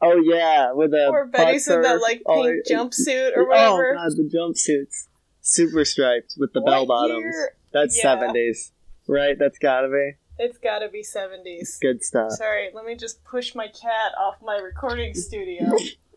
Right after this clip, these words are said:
Speaker 2: This is
Speaker 1: imagine you
Speaker 2: high-tech
Speaker 1: wouldn't want 'em
Speaker 2: stuff here
Speaker 1: there.
Speaker 2: we're doing.
Speaker 1: Yeah, want her there. Well, yeah.
Speaker 2: Extremely fancy podcasting setup.
Speaker 1: Mm-hmm. You know, me with my, uh, <laughs> desk covered in dist-, burnt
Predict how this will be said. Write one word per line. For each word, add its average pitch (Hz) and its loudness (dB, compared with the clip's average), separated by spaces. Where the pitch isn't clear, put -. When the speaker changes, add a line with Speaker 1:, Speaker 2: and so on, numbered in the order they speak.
Speaker 2:
This 156 0
is 151 0
Speaker 1:
imagine 147 0
you 147 2
Speaker 2:
high-tech 143 2
Speaker 1:
wouldn't 139 -4
want 139 2
'em 120 4
Speaker 2:
stuff 110 -4
here 214 -4
Speaker 1:
there. - -8
Speaker 2:
we're 196 -10
doing. 185 -4
Speaker 1:
Yeah, 131 -2
want 131 -4
her 123 -2
there. 120 -6
Well, 156 2
yeah. 185 4
Speaker 2:
Extremely 226 -6
fancy 202 -8
podcasting 202 -6
setup. 175 -6
Speaker 1:
Mm-hmm. 160 0
You 151 2
know, 139 0
me 139 2
with 131 -2
my, 127 0
uh, 123 2
<laughs> - -2
desk 156 2
covered 156 2
in 135 0
dist-, - -2
burnt 151 -2